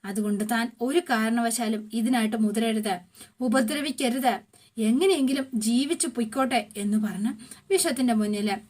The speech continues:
ഒരു അപേക്ഷയാണ് എന്ന് പറഞ്ഞ് ഇവര് അവിടെ നിന്ന് ഇറങ്ങുകയാണ്. പാവം വിശ്വത്തിന്റെ അവസ്ഥ വല്ലാത്ത പരിതാപകരം. "വിശ്വ" എന്ന് പറഞ്ഞപ്പം "സാരമില്ല, പൊക്കോ" എന്നുള്ള മട്ടില് വിശ്വ ഇങ്ങനെ തലയാട്ടി കേട്ടോ.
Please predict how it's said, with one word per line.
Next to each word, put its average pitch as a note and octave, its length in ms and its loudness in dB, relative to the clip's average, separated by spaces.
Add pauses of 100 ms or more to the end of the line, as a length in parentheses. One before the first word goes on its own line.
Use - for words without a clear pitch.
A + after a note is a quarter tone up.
(160)
ഒരു B3 80 0
അപേക്ഷയാണ് A#3 920 0
എന്ന് A3 140 2
പറഞ്ഞ് G#3+ 400 -2 (320)
ഇവര് D4+ 240 2 (120)
അവിടെ G3+ 200 -4
നിന്ന് G#3 160 0
ഇറങ്ങുകയാണ്. G3+ 640 -2
പാവം D4 380 -2
വിശ്വത്തിന്റെ B3+ 500 0
അവസ്ഥ A3+ 280 -2 (120)
വല്ലാത്ത C4 580 -2
പരിതാപകരം. G#3 720 -2 (380)
"വിശ്വ" C#4 280 4 (220)
എന്ന് A3 180 2
പറഞ്ഞപ്പം G#3+ 480 -2 (180)
"സാരമില്ല, G#3+ 640 -2
പൊക്കോ" C4+ 420 -6
എന്നുള്ള C4+ 300 -2
മട്ടില് A#3+ 380 0 (120)
വിശ്വ E4 200 -4
ഇങ്ങനെ D#4 300 -4
തലയാട്ടി A#3+ 520 2
കേട്ടോ. A3 220 0